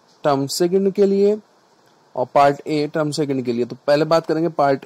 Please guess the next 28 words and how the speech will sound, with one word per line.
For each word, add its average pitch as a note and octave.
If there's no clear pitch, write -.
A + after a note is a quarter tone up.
ए F#3
की E3+
term C#3+
second F#3
के G3+
लिए, D3
उसमें G#3
आपकी D#3
दोनों F#3
remain C#3+
unit, C#3+
Unit C3+
number D3
four G3
entrepreneurship C3+
skills -
and C3+
unit C#3
number B2+
five B2+
green D3
skills, -
और A#2+
part B2+
B D#3
से G#3
आपका G3
आएगा F#3+